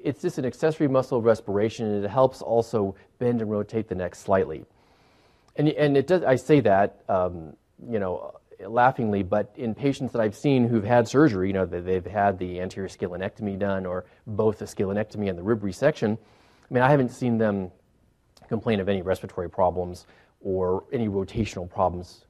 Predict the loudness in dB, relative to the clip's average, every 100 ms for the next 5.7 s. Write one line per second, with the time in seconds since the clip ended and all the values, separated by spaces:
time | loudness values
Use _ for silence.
0 | -10 -8 -6 -4 -2 -2 -6 _ _ _
1 | -2 -2 -4 -10 _ -14 -12 -6 -6 -6
2 | -8 -8 -8 -10 -14 -16 _ _ _ -2
3 | 2 2 2 -2 -2 -10 _ _ _ _
4 | _ _ _ _ _ -18 -16 -14 -12 -10
5 | -10 -10 -8 -8 -6 -6